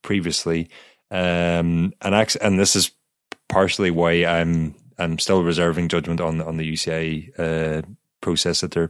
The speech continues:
planning to implement, because I think p-,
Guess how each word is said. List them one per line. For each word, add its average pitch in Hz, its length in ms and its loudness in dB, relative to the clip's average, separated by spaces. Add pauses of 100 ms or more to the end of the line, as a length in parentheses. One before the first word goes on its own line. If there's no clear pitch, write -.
(120)
planning 80 260 -2
to 78 80 -4
implement, 82 420 -4
because 82 540 0 (680)
I 107 200 4
think - 540 -4 (340)
p-, 95 160 -10